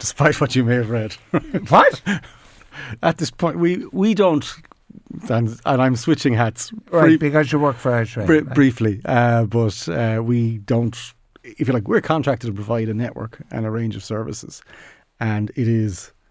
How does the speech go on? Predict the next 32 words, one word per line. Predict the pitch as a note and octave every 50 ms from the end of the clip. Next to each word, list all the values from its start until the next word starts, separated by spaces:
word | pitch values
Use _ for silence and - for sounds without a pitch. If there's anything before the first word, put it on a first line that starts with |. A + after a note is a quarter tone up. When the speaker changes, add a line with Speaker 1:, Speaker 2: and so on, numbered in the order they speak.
| _ _ _ _
Speaker 1:
at | - A2 A2
a | G#2
different | F#2+ A2+ B2+ A#2+ B2+ A2+ G#2
level | A#2 A2 G2+ G2+
the | G#2+ A2
decisions | F#2+ - B2 G#2+ G#2 G#2 F2+
are | A2
made | A2 A2 G#2 G#2+ G#2+ -
as | - - A2+ -
to | -
what | G#2+ G#2+ G2+ - _
the | - - G#2+ - -
extent | A2 - - - B2+ A2+ G#2+ -
of | A#2+ A2
those | A#2 A2 - - - F3
Speaker 2:
Oh, | -
right, | C3+ B2+
Speaker 1:
that | B2+ D3
Speaker 2:
it's | C3 C3
Leo | C#3+ F3+ F#3 F#3 E3+
Speaker 1:
network | C3 C#3+ C#3
Speaker 2:
Varadkar, | C3+ C#3 D3+ F3 D#3+ D3+
Speaker 1:
should, | - D3+ B2+ A#2 A2
Speaker 2:
really. | A2+ A#2 A#2+ A#2
Speaker 1:
should | G#2+ C#3+ B2+ A#2 G#2
be. | C#3 C#3
Well, | D#3+ D4+ E4
look, | D4 -
look, | A#3+ D3+ -
it's, | B2 - -
it's | - C3+ A#2 - - - -
what | A#2 A#2